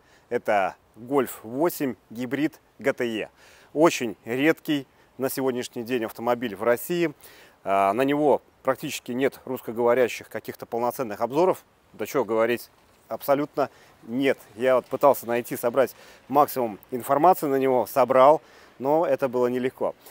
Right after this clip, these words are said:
Поэтому, ребят, сегодня внимательно смотрим и слушаем, что я буду рассказывать про этот интересный заряженный хэтчбэк Golf восемь Г Т Е. Смотрите до конца,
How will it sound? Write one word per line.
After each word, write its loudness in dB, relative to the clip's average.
Поэтому, 2
ребят, 4
сегодня 0
внимательно 0
смотрим -2
и -4
слушаем, -6
что -2
я 0
буду -6
рассказывать 2
про 2
этот 0
интересный -4
заряженный 2
хэтчбэк 0
Golf 4
восемь 0
Г 2
Т 6
Е. 6
Смотрите 2
до 2
конца, 8